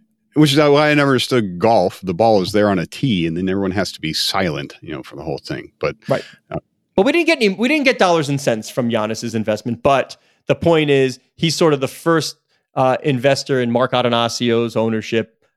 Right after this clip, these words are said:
Speaker 2: uh, L-, L P. And what, what better way to cement himself as part of the fabric of the community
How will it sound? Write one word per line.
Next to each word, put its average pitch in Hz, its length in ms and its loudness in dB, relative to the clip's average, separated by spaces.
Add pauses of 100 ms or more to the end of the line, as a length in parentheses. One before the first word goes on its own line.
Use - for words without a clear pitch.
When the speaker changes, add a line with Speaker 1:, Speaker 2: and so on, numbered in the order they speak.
(180)
Speaker 2:
uh, 113 320 -2
L-, - 200 2
L 127 240 2
P. 120 520 0 (340)
And 131 680 -2 (500)
what, 147 380 0
what 165 340 0 (520)
better 143 380 4
way 127 520 2
to 123 180 -4
cement 135 640 0
himself 117 640 -2 (320)
as 120 180 0
part 139 240 0
of 123 80 -2
the 113 60 -8
fabric 139 520 0
of 123 120 0
the 110 140 -10
community 117 640 0